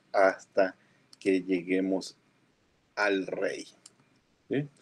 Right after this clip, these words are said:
As, dos, tres, cuatro, cinco, seis, siete, ocho, nueve, diez, sota, reina y rey. Voy a utilizar,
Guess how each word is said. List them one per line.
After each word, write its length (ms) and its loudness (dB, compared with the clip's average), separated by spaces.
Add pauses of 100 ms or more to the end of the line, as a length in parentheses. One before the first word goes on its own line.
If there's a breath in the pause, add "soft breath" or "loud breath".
(840 loud breath)
As, 280 0
dos, 260 2
tres, 220 0
cuatro, 240 -2
cinco, 200 -8
seis, 200 -4
siete, 400 2
ocho, 260 0
nueve, 240 0
diez, 380 0
sota, 720 4
reina 720 4
y 140 -4
rey. 320 -6
Voy 200 -6
a 20 -12
utilizar, 600 -2